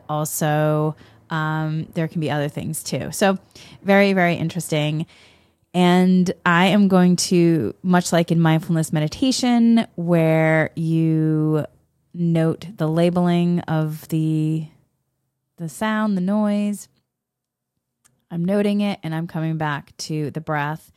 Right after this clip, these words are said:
and in this present moment to continue and progress. So always using the tools, always using the tools, my friends. And,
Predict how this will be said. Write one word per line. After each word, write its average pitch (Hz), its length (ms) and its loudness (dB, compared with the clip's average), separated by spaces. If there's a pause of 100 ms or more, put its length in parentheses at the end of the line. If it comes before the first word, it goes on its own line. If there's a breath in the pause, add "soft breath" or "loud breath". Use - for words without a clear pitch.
(460)
and 170 220 0
in 165 120 -2
this 160 180 -4
present 147 500 -6
moment 165 420 -2
to 156 240 -4
continue 151 720 -6
and 147 180 -8
progress. 123 640 -12 (400 soft breath)
So - 380 -2 (460 soft breath)
always 220 460 4
using 190 320 0
the 180 80 -2
tools, 139 600 -6
always 185 320 0
using 185 260 -2
the 170 60 -2
tools, 160 300 -4
my 156 140 -4
friends. 160 640 -4
And, 196 320 0